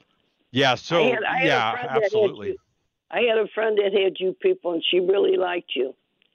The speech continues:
Speaker 2: She thought
Speaker 1: Oh,
Speaker 2: you did
Speaker 1: awesome.
Speaker 2: a good job. So I, that's, and you know what's really funny? 'Cause when she told me that, I, I never even gave it a thought of calling you. I thought, you know,
Speaker 1: Yeah.
Speaker 2: I thought you were just advertising. But no, she li-, she, she thinks you did a really good job.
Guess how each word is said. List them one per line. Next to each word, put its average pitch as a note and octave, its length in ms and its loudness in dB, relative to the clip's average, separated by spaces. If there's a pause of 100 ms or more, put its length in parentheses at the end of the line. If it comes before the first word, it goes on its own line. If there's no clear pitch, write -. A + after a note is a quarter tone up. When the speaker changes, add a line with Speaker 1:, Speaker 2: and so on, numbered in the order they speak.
(200)
Speaker 2:
She F#3 240 0
thought G3+ 180 2
Speaker 1:
Oh, - 80 0
Speaker 2:
you - 60 4
did A3+ 180 2
Speaker 1:
awesome. B2 300 -4
Speaker 2:
a - 20 -10
good F#2+ 160 -18
job. E3+ 240 -2 (180)
So E3 200 -2
I, D#3 260 -2
that's, G3 180 0 (760)
and G#3 160 0
you B3 120 2
know C4+ 140 0
what's B3 260 0
really A#3+ 320 -2
funny? B3 240 0
'Cause G#3+ 260 0
when A3 200 0
she A3 260 -4
told A#3 220 2
me A3 160 4
that, F#3 240 0
I, G3 260 -4
I G3+ 40 -4
never A3+ 240 0
even G#3 100 0
gave G#3 220 0
it G#3 120 -2
a G3 140 -2
thought A3 220 -2
of D#3+ 120 -2
calling G3 380 -2
you. C3+ 140 -6 (420)
I G#3+ 140 -2
thought, F#3+ 280 -2
you A3+ 140 2
know, G#3+ 80 4
Speaker 1:
Yeah. D#4 80 4
Speaker 2:
I B3 80 -2
thought G#3+ 260 -4
you F#3 80 -16
were - 200 -12
just - 120 -12
advertising. - 840 -4 (320)
But - 180 0 (140)
no, A#3+ 300 0 (380)
she A#3 140 2
li-, A3 280 0
she, - 400 0
she A#3+ 240 2
thinks A#3+ 280 0
you G3+ 100 0
did F#3+ 220 2
a F#3 60 4
really G3 340 2
good F#3 300 -2
job. - 340 -6